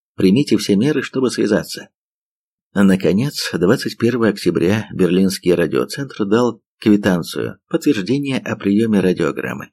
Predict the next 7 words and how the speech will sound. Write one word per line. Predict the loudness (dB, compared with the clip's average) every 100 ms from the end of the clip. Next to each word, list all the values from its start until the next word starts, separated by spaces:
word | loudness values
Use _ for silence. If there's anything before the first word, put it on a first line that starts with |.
| _ -4
«Были | 2 4 4
очень | 4 2 2 -2 -2
обрадованы | -4 0 0 0 -4 -4
получить | 0 2 2 0 -2
от | -4 -4
вас | -2 -2 -4
ответ. | -4 -6 -6